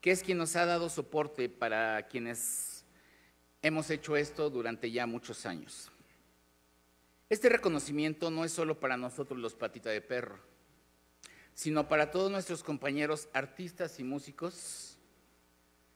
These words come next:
eh, para niños, que somos muchos y que hemos resistido con amor,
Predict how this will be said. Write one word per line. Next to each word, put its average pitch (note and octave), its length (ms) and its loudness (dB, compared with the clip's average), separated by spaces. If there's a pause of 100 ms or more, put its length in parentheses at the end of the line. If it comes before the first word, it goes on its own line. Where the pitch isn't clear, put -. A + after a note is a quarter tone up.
(760)
eh, E3 340 6
para D3 200 6
niños, E3 380 0 (1600)
que E3+ 100 4
somos G3+ 300 4
muchos G3 640 -2 (120)
y C#3+ 100 -6
que F3+ 100 2
hemos F3 180 6
resistido E3+ 540 -2
con C3+ 180 0
amor, D3+ 440 2